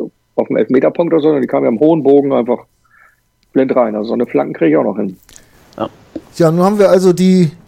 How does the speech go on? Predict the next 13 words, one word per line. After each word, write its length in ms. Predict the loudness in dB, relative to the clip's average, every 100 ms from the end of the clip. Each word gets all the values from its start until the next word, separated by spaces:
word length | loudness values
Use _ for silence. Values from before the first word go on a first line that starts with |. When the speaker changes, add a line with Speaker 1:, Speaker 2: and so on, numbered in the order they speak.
| _ -12 -4
Speaker 3:
Missstände 560 | -2 -2 -2 0 0
aufgezählt. 720 | -2 -2 -4 -4 0 0 0 -8 -20 -20 _
Nun 100 | -4
ist 100 | -2
die 80 | -4
Frage, 320 | 0 0 2
wie 80 | 0
gehen 220 | -2 0
wir 80 | 0
damit 220 | 0 0
um? 280 | -2 -2 -6 -16 -20 -20 -20 -20 -20 -20 -20 -10
Trainer 280 | -2 0 2
raus? 340 | 0 -2 -8